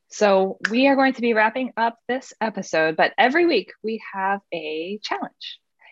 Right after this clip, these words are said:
And so the challenge for our listeners is to implement at least one strategy this next week that was recommended by Dory.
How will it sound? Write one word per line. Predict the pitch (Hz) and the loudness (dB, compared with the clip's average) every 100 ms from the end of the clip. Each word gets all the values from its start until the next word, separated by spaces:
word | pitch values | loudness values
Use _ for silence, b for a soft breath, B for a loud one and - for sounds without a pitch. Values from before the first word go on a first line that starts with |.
| - | -6
And | 202 202 | -6 0
so | 190 180 180 | 2 4 2
the | 185 | -2
challenge | - 247 285 294 | 0 2 2 2
for | 277 | -2
our | 311 | 0
listeners | 196 - 170 165 202 202 b b _ - | -2 -6 -10 -8 -8 -10 b b _ -2
is | 202 196 | -2 -2
to | - 226 | 0 2
implement | 202 202 185 170 190 | 0 0 -2 -2 -2
at | 180 | -2
least | 175 156 - 190 | -4 -6 -10 -10
one | 185 208 254 311 339 _ | 0 4 6 4 0 _
strategy | - - 185 147 143 143 180 - _ - | -4 0 0 0 -6 -8 -8 -12 _ -4
this | 196 202 | -4 0
next | 208 - - | -2 -2 -6
week | 160 190 - b b _ - | -6 -6 -12 b b _ 0
that | 185 196 | 2 2
was | 220 208 | 0 0
recommended | 175 190 156 196 | -2 -4 -8 -6
by | 226 | -4
Dory. | 226 - 185 | -2 -4 -6